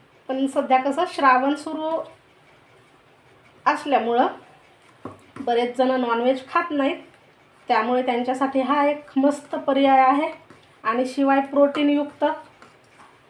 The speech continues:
असल्यामुळे नक्कीच पौष्टिक सुद्धा आहे. तर आता हे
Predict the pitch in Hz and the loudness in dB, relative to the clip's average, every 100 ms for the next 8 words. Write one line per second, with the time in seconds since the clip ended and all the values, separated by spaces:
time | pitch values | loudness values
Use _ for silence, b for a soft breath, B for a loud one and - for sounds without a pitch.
0 | _ 254 254 277 262 262 277 330 - _ | _ -8 -6 0 0 2 0 -2 -10 _
1 | _ _ 262 254 311 330 - - _ _ | _ _ -10 -8 -10 -14 -16 -20 _ _
2 | _ _ _ _ _ _ _ _ _ _ | _ _ _ _ _ _ _ _ _ _
3 | _ _ 254 254 254 277 - 262 254 254 | _ _ -2 -2 -2 -8 -6 -10 -2 0
4 | 233 240 294 302 - _ _ _ _ _ | 0 0 -4 -6 -20 _ _ _ _ _
5 | _ _ _ _ _ _ _ _ _ _ | _ _ _ _ _ _ _ _ _ _
6 | _ _ _ _ _ _ _ _ _ _ | _ _ _ _ _ _ _ _ _ _
7 | _ _ _ _ _ _ _ _ _ _ | _ _ _ _ _ _ _ _ _ _
8 | _ _ _ _ _ - - - _ - | _ _ _ _ _ -20 -20 -20 _ -18
9 | 240 226 214 247 285 427 | -8 -8 -4 -2 0 -2